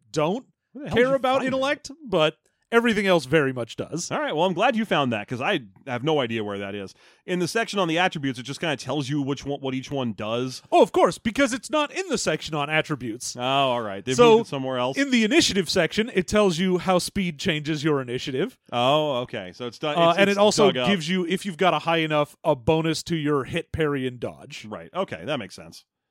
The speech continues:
Speaker 2: Yeah. So, uh, but other than that, the, the primary thing attributes do is provide what your starting skill percentages is, 'cause it, it,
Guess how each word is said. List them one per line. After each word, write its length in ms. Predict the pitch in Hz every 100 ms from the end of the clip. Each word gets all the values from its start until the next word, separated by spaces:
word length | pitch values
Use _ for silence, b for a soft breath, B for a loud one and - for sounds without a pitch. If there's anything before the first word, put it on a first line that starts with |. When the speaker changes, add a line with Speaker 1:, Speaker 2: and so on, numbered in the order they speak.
| _ _ _ _ _ _ _ _ _
Speaker 2:
Yeah. 280 | 320 285 - _
So, 320 | - 233 233 226
uh, 340 | 226 220 220
but 160 | 185 233
other 220 | 294 359
than 140 | 247
that, 360 | 247 320 233 143
the, 120 | 202
the 180 | 175 190
primary 360 | 214 254 262
thing 200 | 233 214
attributes 420 | 202 185 175 160 -
do 180 | 185 156
is 100 | -
provide 420 | 147 139 156 143
what 140 | 156
your 100 | 139
starting 380 | 120 156 151 131
skill 320 | - - 147
percentages 580 | 156 151 170 170 160 156
is, 200 | 180 196
'cause 180 | 151 131
it, 120 | 147
it, 220 | 160 139